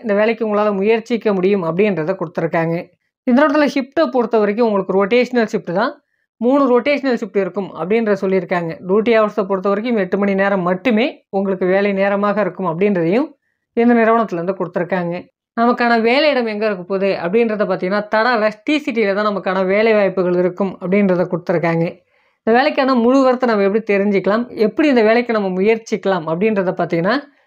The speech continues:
இவர்களுடைய தொலைபேசி எண் கொடுத்துருக்காங்க, அதை நான் டிஸ்பிளேல கொடுத்துருக்கேன். அந்த நம்பருக்கு கான்டாக்ட் பண்ணுங்க. இந்த வேலைவாய்ப்பை பற்றி ஏதேனும் சந்தேகம் இருக்கும் பட்சத்துல அவங்கள்ட்ட கான்டாக்ட் பண்ணிட்டு மற்ற விவரங்களை அவங்கள்ட்ட நீங்க கேட்டு தெரிந்து கொள்ளலாம்.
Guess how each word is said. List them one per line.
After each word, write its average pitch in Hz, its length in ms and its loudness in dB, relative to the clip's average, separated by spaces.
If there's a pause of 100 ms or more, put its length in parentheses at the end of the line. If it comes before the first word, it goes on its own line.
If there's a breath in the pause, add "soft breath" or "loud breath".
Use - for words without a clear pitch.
(200 soft breath)
இவர்களுடைய 233 460 4
தொலைபேசி 254 520 0
எண் 196 140 -2
கொடுத்துருக்காங்க, 180 520 -4 (100)
அதை 190 160 -4
நான் 185 160 -2
டிஸ்பிளேல 226 440 2
கொடுத்துருக்கேன். 165 460 -4 (120)
அந்த 214 160 -2
நம்பருக்கு 247 380 0
கான்டாக்ட் 220 400 -2
பண்ணுங்க. 190 260 -4 (600)
இந்த 220 120 0
வேலைவாய்ப்பை 262 520 4
பற்றி 208 280 -4 (100)
ஏதேனும் 233 340 0
சந்தேகம் 226 480 0
இருக்கும் 196 240 -4
பட்சத்துல 185 380 -2
அவங்கள்ட்ட 196 320 -2
கான்டாக்ட் 214 480 -2
பண்ணிட்டு 185 320 -2 (560 soft breath)
மற்ற 226 260 -2 (100)
விவரங்களை 220 400 0 (220)
அவங்கள்ட்ட 208 340 -2
நீங்க 214 200 -2
கேட்டு 202 280 -2
தெரிந்து 185 340 -2
கொள்ளலாம். 170 380 -2